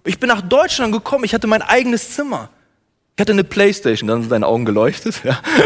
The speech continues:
<laughs> Eine Konsole, ja.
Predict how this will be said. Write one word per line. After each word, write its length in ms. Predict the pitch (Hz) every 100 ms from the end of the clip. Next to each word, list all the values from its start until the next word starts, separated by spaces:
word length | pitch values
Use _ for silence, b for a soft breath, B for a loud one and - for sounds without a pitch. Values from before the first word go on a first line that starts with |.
| - - - 226 -
<laughs> 680 | 160 156 151 254 269 254 160
Eine 200 | 143 151
Konsole, 580 | - 185 170 233 269 131
ja. 380 | 135 349 247